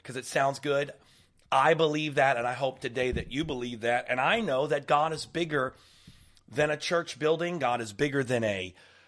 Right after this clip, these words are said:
uh, any facility that we may worship together in on Sunday morning.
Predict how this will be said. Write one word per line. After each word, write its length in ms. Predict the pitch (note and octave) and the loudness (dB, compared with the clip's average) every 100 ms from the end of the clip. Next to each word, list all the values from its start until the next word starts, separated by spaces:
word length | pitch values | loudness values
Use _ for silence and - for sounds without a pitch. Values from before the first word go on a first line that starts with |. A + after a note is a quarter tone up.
| _ _ - | _ _ -8
uh, 320 | G#2 F2 E2 | -2 -2 -2
any 200 | - C3+ | -4 -6
facility 720 | C3+ C3 - - F3+ F3 F3 F3 | -6 -8 -6 0 2 0 -4 0
that 180 | D3 B2 | 2 2
we 160 | C#3 | -2
may 220 | B2+ B2 | 0 0
worship 580 | A2 A2 D#3 E3+ F3+ - | -2 -2 -2 0 -2 -4
together 480 | - C3 C#3 D3+ D#3 | -8 -2 2 4 2
in 220 | D3 D3 | 0 0
on 140 | C#3 C3+ | -2 -2
Sunday 340 | - C3 C3 | 0 0 -2
morning. 400 | B2+ C3 C3+ C3+ | 0 0 0 -4